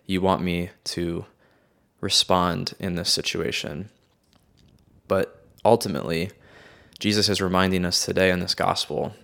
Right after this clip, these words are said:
that there's nothing more important to him than our salvation. That takes precedence over all else for him.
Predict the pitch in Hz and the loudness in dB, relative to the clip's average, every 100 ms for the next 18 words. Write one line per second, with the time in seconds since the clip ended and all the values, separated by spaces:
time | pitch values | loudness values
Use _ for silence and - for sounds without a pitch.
0 | _ 85 92 - - 98 90 95 101 107 | _ -6 -6 -6 -2 -2 2 0 0 -2
1 | 98 92 90 90 90 92 87 - 87 87 | 0 -2 0 2 2 2 -4 -6 -6 -4
2 | 90 - 92 90 90 - - 71 90 - | 0 2 2 -2 -4 -4 -6 -8 -10 -16
3 | _ _ _ - - - 90 - 95 - | _ _ _ -20 -18 -8 -6 -4 -4 -6
4 | - 92 - 87 85 - - 95 90 - | -2 2 2 2 -2 -2 -2 -2 -2 2
5 | 80 - 85 90 - - - 80 | 2 2 0 0 0 -4 -6 -8